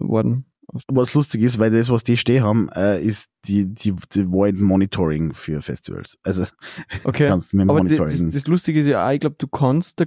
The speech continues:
Speaker 1: gar nicht einfach so eine gewisse Void-Anlage kaufen. Zumindest hätte ich das nicht gefunden, sondern die werden immer personalisiert quasi.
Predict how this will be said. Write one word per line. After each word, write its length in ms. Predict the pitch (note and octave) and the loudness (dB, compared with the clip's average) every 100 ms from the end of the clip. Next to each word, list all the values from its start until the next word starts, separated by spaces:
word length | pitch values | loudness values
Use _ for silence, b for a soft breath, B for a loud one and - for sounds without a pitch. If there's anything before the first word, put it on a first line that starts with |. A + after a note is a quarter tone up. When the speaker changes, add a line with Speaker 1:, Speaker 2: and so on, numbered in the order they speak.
| - | 0
Speaker 1:
gar 240 | B2+ C3 | 0 4
nicht 240 | D#3 E3+ - | 4 2 0
einfach 340 | B2+ D3 C#3+ | -2 0 -2
so 440 | - C#3+ C#3 C3+ - _ _ - | -2 0 2 0 -6 _ _ -8
eine 320 | B2+ C#3 D3 | -4 0 0
gewisse 480 | C#3 C#3 D#3+ - C3+ | 0 -2 -2 -2 0
Void-Anlage 560 | C3 C#3 C#3+ B2+ B2 A#2+ | 2 2 2 2 0 -2
kaufen. 720 | - A#2 C#3+ - F#3 F#3+ F#3+ | -2 0 0 0 0 0 -2
Zumindest 400 | - D3+ D3 C#3 | 0 2 2 2
hätte 120 | D3 C#3 | 0 0
ich 40 | |
das 140 | C#3 | 0
nicht 120 | C#3 B2+ | 0 0
gefunden, 340 | - E3 D#3+ | -2 -2 -2
sondern 280 | D3+ C3+ C3+ | 0 2 2
die 120 | C3 | 2
werden 200 | C3 C3+ - | 2 0 2
immer 240 | E3+ E3 | 2 2
personalisiert 840 | D3+ C#3 C#3 B2 B2 - E3 D#3+ - | 2 2 4 2 0 -2 0 0 -2
quasi. 520 | - - - - | -2 -2 -2 -4